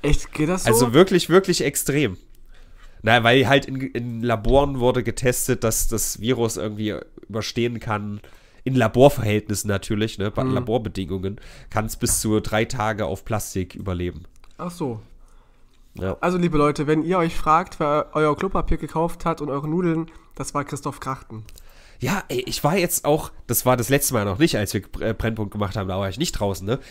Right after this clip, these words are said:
Speaker 2: Jetzt war ich einmal draußen zum Einkaufen, da, da ist ja Krieg da draußen.
Speaker 1: Ja, ist es.
Speaker 2: Das ist ja,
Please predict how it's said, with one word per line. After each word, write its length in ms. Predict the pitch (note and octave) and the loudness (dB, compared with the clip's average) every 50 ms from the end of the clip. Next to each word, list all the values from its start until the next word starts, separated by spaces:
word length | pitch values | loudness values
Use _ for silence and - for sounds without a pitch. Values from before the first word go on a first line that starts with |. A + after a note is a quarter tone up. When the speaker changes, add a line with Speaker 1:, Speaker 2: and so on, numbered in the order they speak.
| - - | -2 2
Speaker 2:
Jetzt 180 | B2+ - - - | 2 2 4 4
war 100 | C#3 C3+ | 4 4
ich 160 | C3 - - | 4 2 2
einmal 300 | E3 F3+ F3+ E3+ D#3+ D#3+ | 0 2 2 2 0 0
draußen 340 | - - C#3 D3 D3+ D#3 C#3 | 2 2 0 0 0 -2 -6
zum 120 | - B2+ | -6 -4
Einkaufen, 440 | - B2+ D3 D3 - A#2 G#2 - G#2 | -4 -4 -4 0 0 0 0 0 -2
da, 140 | G2+ G#2+ - | -4 -4 -2
da 140 | - - | -2 -4
ist 200 | A#2 - B2+ - | -2 0 0 0
ja 120 | A2+ F#2+ F2+ | 0 -2 -4
Krieg 400 | - - - F#3+ - C#4 - - | -2 4 8 10 10 10 8 4
da 140 | C3+ G2 - | 2 2 2
draußen. 420 | - - G#2+ G#2 F#2+ - G2 - - | 0 0 0 -2 -2 -2 -4 -4 -2
Speaker 1:
Ja, 120 | E3 E3+ | -2 0
ist 160 | D#3+ G3 G#3 | 0 0 -2
es. 120 | F#3+ D3+ A#2 | -2 -2 -2
Speaker 2:
Das 180 | A#2+ G2+ - - | -2 -2 -2 -2
ist 120 | - - | -2 -2
ja, 160 | - - - | -2 -4 -4